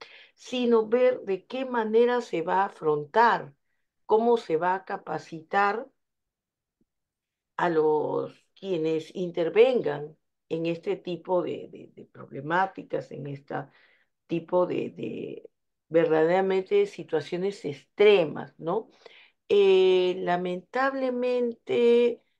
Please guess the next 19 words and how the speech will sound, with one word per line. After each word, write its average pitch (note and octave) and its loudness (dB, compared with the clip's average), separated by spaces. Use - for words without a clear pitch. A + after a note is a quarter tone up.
eh, E3 0
a D3+ -2
decir E3+ -2
verdad, G#3+ 4
estamos G#3 -6
justo C4 -2
en F3 -2
cambio G3 2
de E3+ 0
directiva, E3+ -2
estamos F#3+ -2
en D#3 -2
plenas F#3+ 0
elecciones E3 0
en D#3 -4
el D3 -4
Colegio D#3+ 0
de D#3+ 0
Psicólogos, F3+ 0